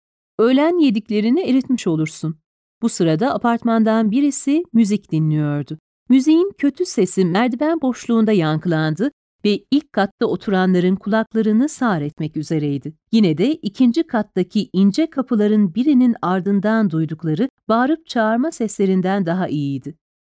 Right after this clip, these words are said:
"Bu şanslı teğmen maaşını hak ediyormuş," diye düşündü Eve son merdivene çıkarken.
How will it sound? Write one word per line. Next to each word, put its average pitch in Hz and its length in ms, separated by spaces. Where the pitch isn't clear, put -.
"Bu 339 140
şanslı 311 640
teğmen 190 420
maaşını 277 460
hak 320 220
ediyormuş," 170 600
diye 170 180
düşündü 175 340
Eve 165 340
son 226 280
merdivene 156 580
çıkarken. 156 640